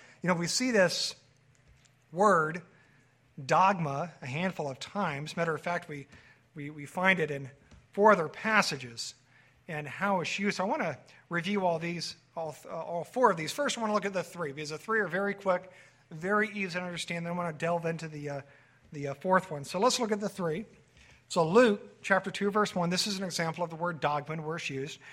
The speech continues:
It says, "And it came to pass in those days that there went out a decree from Caesar Augustus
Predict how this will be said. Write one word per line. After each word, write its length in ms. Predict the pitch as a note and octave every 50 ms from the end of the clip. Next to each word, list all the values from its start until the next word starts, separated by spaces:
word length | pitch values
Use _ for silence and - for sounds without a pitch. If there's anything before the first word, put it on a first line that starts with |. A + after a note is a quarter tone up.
| - - - - -
It 120 | - F#3+ F#3+
says, 140 | - A3
"And 80 | G3 G3
it 80 | G3+ G3
came 200 | - A#3 C4 B3+
to 60 | B3
pass 360 | - - G#3 G#3+ G#3+ G3+ -
in 60 | G3
those 200 | F#3+ G3 G3+ G3
days 300 | G3 F#3+ F3 F3 F3 E3+
that 120 | F#3 F3+ F3
there 140 | F3+ F3+
went 200 | F3 F3+ F#3 F#3+
out 200 | F#3+ F3+ F3+ F#3+
a 80 | F#3+ F3
decree 560 | D#3+ D#3+ D3+ - - - B3+ G#3+ F3 E3 D#3 - - - - - _
from 200 | - - F3+ F3
Caesar 320 | - - A3 G#3+ F3+ F#3 E3+
Augustus 680 | D#3+ D#3 F#3 G#3+ G#3 - - E3+ D#3 D3+ - - -